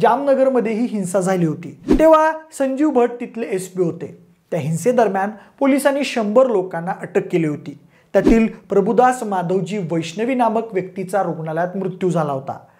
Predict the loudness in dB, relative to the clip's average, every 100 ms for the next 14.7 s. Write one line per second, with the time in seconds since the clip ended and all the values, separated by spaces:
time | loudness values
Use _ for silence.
0 | _ _ 0 2 2 2 0 2 2 2
1 | 2 2 0 -6 -4 -4 -2 -4 -4 -4
2 | -4 -4 -4 -6 -6 -6 -4 -4 -6 -20
3 | -8 -4 -2 -2 -4 -2 2 2 2 -6
4 | -2 0 2 2 0 -6 -6 -8 -4 -6
5 | -2 0 0 -2 -4 -16 -20 _ _ -2
6 | 0 2 2 2 2 2 2 0 -4 -6
7 | -6 -4 -2 -2 -4 0 0 0 -6 -18
8 | -12 -4 0 0 2 0 0 -4 -12 -16
9 | _ 2 4 4 2 2 4 4 2 2
10 | 0 2 0 2 2 2 -2 2 2 2
11 | -2 -2 -2 -2 -4 -8 -8 -4 -2 4
12 | 4 2 -4 -4 -2 -4 -4 -4 -4 -4
13 | -6 -6 -6 -8 -8 -6 -4 -4 -6 -6
14 | -6 -6 -10 -12 -12 -8